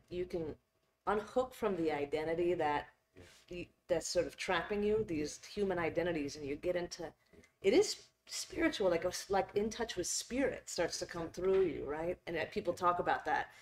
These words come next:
Speaker 1: I, "This is coming through me, it's not coming
Speaker 2: Yeah.
Speaker 1: from me."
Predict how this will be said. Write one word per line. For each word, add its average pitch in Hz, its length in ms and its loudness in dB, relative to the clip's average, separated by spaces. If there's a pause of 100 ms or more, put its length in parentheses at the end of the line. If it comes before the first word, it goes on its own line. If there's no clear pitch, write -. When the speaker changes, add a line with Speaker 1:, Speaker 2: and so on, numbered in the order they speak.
(240)
Speaker 1:
I, 175 180 4 (100)
"This 190 180 2
is 185 80 -8
coming 175 280 -2
through 190 260 2
me, 165 140 2
it's 143 140 -4
not 165 180 0
coming 156 240 -4
Speaker 2:
Yeah. 156 60 -8
Speaker 1:
from 170 280 2
me." 139 220 -4